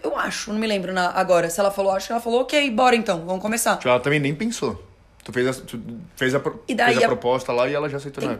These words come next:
Speaker 1: quase certeza que ela não pensou. Ela falou, "Caraca, fechou então, é isso que eu precisava."
Speaker 2: Uhum.
Speaker 1: Foi, foi, a gente teve um encaixe muito grande de
Speaker 2: Uhum.
Speaker 1: propósitos ali também, né?
Speaker 2: Uhum, uhum.
Speaker 1: E daí, beleza. Eu comecei a ir, pra te ver como eu tinha dinheiro guardado, eu comecei a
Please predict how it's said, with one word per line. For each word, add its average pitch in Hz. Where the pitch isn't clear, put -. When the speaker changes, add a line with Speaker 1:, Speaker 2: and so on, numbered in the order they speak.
Speaker 1:
quase 240
certeza 220
que 214
ela 208
não 185
pensou. 202
Ela 180
falou, 185
"Caraca, 208
fechou 202
então, 233
é 202
isso 190
que 202
eu 202
precisava." 220
Speaker 2:
Uhum. 85
Speaker 1:
Foi, 233
foi, -
a 202
gente 202
teve 208
um 214
encaixe 214
muito 196
grande 170
de 151
Speaker 2:
Uhum. 160
Speaker 1:
propósitos 175
ali 160
também, 151
né? 147
Speaker 2:
Uhum, -
uhum. 85
Speaker 1:
E -
daí, 359
beleza. 262
Eu 247
comecei 269
a 269
ir, 240
pra 220
te 202
ver 233
como 262
eu 254
tinha 254
dinheiro 240
guardado, 247
eu -
comecei 233
a 233